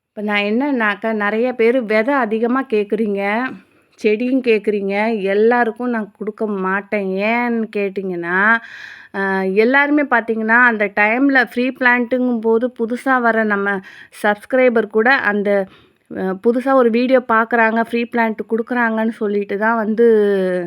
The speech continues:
இது பண்றாங்க. அதுக்கப்புறம் பார்த்தீங்கன்னா, அனுப்பும்போது நம்ம கஷ்டப்பட்டு அனுப்புறோம், அவங்களுக்கு அதெல்லாம் தெரிய மாட்டேங்குது. அவங்க என்ன நினைக்கிறாங்க,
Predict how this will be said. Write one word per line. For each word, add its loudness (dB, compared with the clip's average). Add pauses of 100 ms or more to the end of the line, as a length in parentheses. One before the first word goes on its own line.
(100)
இது -4
பண்றாங்க. -2
அதுக்கப்புறம் 0
பார்த்தீங்கன்னா, 0 (600)
அனுப்பும்போது 2 (720)
நம்ம -4 (880)
கஷ்டப்பட்டு -2
அனுப்புறோம், 0 (680)
அவங்களுக்கு -2
அதெல்லாம் -2
தெரிய 4
மாட்டேங்குது. -4 (400)
அவங்க 2
என்ன 0
நினைக்கிறாங்க, 0